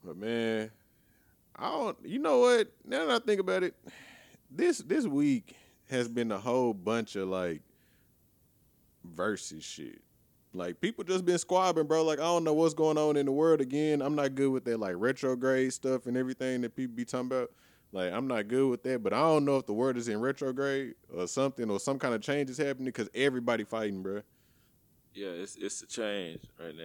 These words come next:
Speaker 2: and, and I think with, it's the season changing, and, and, and yeah, we ain't ready for it.
Speaker 1: Yeah.
Speaker 2: You right, something going on,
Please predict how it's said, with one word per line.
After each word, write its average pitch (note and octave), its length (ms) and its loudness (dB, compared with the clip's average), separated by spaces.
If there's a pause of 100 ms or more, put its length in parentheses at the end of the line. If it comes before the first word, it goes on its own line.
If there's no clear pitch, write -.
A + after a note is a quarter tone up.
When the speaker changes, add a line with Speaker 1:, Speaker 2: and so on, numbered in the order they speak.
Speaker 2:
and, E2 300 -12
and F#2 180 -8
I G2 80 -2
think G#2 380 -6 (480)
with, F2 280 -14
it's G2 160 -6
the - 120 -12
season G2+ 680 -4 (200)
changing, F2 600 -10
and, D#2+ 220 -18
and, D#2+ 160 -16 (240)
and - 80 -20 (1200)
yeah, E2+ 280 -10
we F2+ 240 -10
ain't F#2 200 -6
ready A2 300 0
for E2+ 360 -12
it. - 60 -20 (600)
Speaker 1:
Yeah. D#2+ 100 -6
Speaker 2:
You C#2 280 -12
right, A2+ 280 -6
something A2+ 300 -8
going F2 300 -8
on, G2+ 280 -6